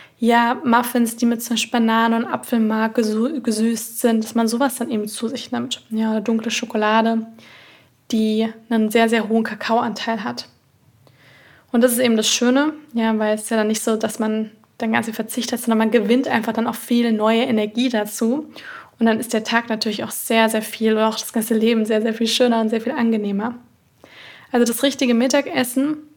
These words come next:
das macht, macht ganz, ganz viel aus. Ja, deswegen kann man sich immer fragen, wenn man dann irgendwie hundemüde ist, dass man sich natürlich die Sachen fragt wie vorher mit dem Schlaf und der Bewegung,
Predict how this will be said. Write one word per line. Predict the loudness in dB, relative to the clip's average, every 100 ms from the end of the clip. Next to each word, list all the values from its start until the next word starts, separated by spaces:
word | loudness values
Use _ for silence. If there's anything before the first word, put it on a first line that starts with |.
| _ _ _ _ _ _
das | 2 2 0 -8 -12 _ _ _
macht, | 0 0 2
macht | 0 0 0
ganz, | 0 2
ganz | -2 -2
viel | -4
aus. | 2 2 2 -2 -10 _ -6
Ja, | -4
deswegen | -4 -4 -2
kann | 0 0
man | 0
sich | -2 0
immer | 0
fragen, | 2 2 2
wenn | 2
man | 0
dann | -2 -2
irgendwie | 0 0
hundemüde | 0 2 4 4 4 2
ist, | 0 -4 -6 -14 -20 -20 -20 -20 -20 _
dass | 0 2
man | 4 4 2 -2 -4 -8 _ _ _ _ _ _ _
sich | -6 -2
natürlich | -2 0 0 0 -4 -10 -4
die | -2
Sachen | 0 0 -2 -4
fragt | -2 -2 -4
wie |
vorher | -6 0 2
mit | 2
dem | -2
Schlaf | -2 0 0 0 -2
und |
der | -2
Bewegung, | -2 -2 0 0 -2